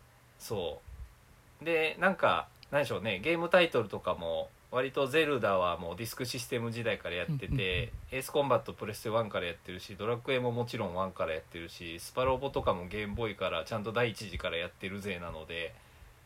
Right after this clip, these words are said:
Speaker 1: 未だに全部シリーズやってる勢だから、相当、あの、普通のこれぐらいの世代でゲームやってたっていう人が、まあ、見事に踏んでるところは
Speaker 2: うん、うん、うん、うん。
Speaker 1: 一通りやってる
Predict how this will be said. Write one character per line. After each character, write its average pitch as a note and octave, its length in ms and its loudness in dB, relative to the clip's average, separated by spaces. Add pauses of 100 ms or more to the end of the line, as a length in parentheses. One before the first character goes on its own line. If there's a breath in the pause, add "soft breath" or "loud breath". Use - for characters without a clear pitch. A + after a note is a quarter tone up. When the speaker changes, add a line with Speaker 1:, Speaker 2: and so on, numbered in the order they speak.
(300)
Speaker 1:
未 E3 240 6
だ E3 100 10
に D3 220 0
全 D3 200 4
部 G2+ 60 -4
シ A#2 160 -2
リ G#2 140 -2
ー F2 40 -10
ズ F#2 80 -6
や E2 80 0
っ - 20 -4
て - 200 -12
る E2 240 -10 (160)
勢 F#2+ 200 -2
だ F2+ 100 -2
か E2+ 160 -6
ら、 D#2+ 320 -4
相 B2+ 280 -4
当、 B2 520 2 (120)
あ A2+ 120 -4
の、 G#2+ 80 -6
普 B2 140 -10
通 D#3+ 300 2
の D#3 360 6
こ D#3+ 120 0
れ D#3+ 60 4
ぐ E3+ 100 2
ら F3+ 80 8
い F3 40 4
の F3 80 0
世 E3+ 140 2
代 E3 120 6
で E3 120 0
ゲ E3+ 140 6
ー C#3+ 40 2
ム A#2+ 80 2
や G#2 80 4
っ - 40 -4
て - 160 -4
た G2+ 100 0
っ F#2 40 0
て - 140 -10
い - 40 -6
う - 20 -6
人 G#2 180 -6
が、 F2 320 0
ま G#2 300 -2
あ、 - 40 -
見 C3 140 -6
事 A#2 240 -2
に F2 100 -6
踏 - 140 -8
ん G2 100 -2
で F#2+ 120 -4
る F2+ 240 -4 (680 loud breath)
と G2 120 -6
こ D3+ 140 2
ろ G2 180 4
は F#2+ 100 4
Speaker 2:
う F#2 40 4
ん、 - 40 4
う - 20 2
ん、 F2+ 60 0
う - 60 2
ん、 B2+ 40 0
う - 20 0
ん。 A2+ 40 -4
Speaker 1:
一 A2+ 180 -8
通 G2+ 220 -4
り G2 80 -2
や F#2+ 80 0
っ F#2+ 40 -12
て - 220 -8
る F#2+ 220 -6